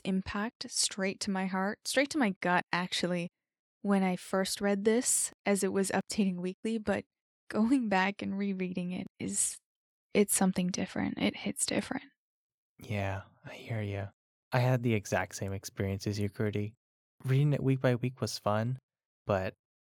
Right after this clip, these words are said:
Speaker 2: the most heartfelt moments I've gotten from C P C was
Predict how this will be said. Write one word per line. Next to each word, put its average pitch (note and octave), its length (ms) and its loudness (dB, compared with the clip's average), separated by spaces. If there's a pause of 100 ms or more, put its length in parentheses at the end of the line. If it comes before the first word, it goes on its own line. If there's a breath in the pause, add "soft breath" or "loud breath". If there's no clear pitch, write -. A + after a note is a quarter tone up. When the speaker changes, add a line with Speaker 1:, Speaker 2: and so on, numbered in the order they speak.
(160)
Speaker 2:
the B2+ 80 -2
most A#2 280 -2
heartfelt A#2+ 440 0
moments B2 360 -4
I've B2 100 0
gotten A#2+ 240 2
from C3 160 -4
C C3+ 140 -2
P C3 120 -4
C C3 320 0 (480)
was - 420 -2